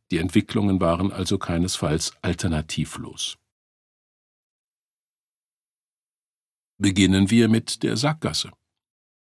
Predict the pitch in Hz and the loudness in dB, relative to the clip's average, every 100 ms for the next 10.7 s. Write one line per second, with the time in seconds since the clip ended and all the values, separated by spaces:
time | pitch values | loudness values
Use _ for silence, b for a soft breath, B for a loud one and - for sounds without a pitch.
0 | _ _ _ _ _ _ _ _ _ _ | _ _ _ _ _ _ _ _ _ _
1 | - 117 120 123 170 - 214 170 156 160 | 6 8 8 6 4 2 0 2 2 2
2 | 156 120 107 101 - 131 120 131 123 120 | 2 4 4 2 2 0 0 0 4 4
3 | 101 98 123 127 104 101 85 104 107 113 | 6 6 6 6 6 4 4 4 6 6
4 | 113 120 123 - 104 - 117 120 135 _ | 6 4 2 2 0 0 -2 0 -2 _
5 | - 95 - 92 87 101 - - - - | -4 -4 0 0 2 0 -2 -6 -6 0
6 | 113 95 107 110 98 92 90 95 104 98 | 4 6 6 4 2 2 2 2 2 2
7 | 87 104 95 - 78 - - - - _ | 2 0 -2 -6 -8 -10 -12 -16 -20 _
8 | _ _ _ _ _ - - 113 127 107 | _ _ _ _ _ -2 4 4 4 4
9 | 104 95 - 165 175 98 95 - 117 98 | 4 4 4 4 6 4 2 0 0 2
10 | 98 - 90 82 101 101 92 | 0 0 2 2 2 2 0